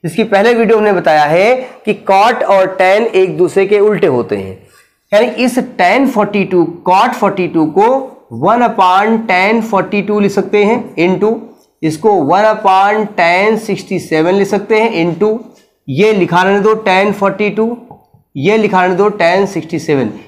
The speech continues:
ये इससे कट जाएगा, ये इससे कट जाएगा, value क्या आ जाएगी? वन, और यही आपको दिखाना था right hand side,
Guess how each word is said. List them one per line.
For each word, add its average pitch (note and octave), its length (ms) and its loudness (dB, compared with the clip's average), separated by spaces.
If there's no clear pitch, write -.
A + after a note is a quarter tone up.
ये F3+ 180 2
इससे F3 300 0
कट F#3+ 200 0
जाएगा, G#3+ 360 2
ये F#3+ 200 2
इससे D3+ 260 -2
कट E3 180 0
जाएगा, G3 380 2
value D#3+ 260 2
क्या G3 160 2
आ F#3+ 80 2
जाएगी? F#3+ 380 2
वन, F3+ 340 2
और D#3+ 120 0
यही E3+ 340 2
आपको F3 560 2
दिखाना D3 520 0
था F3 300 2
right C#3+ 300 0
hand C3+ 220 -6
side, E3 360 0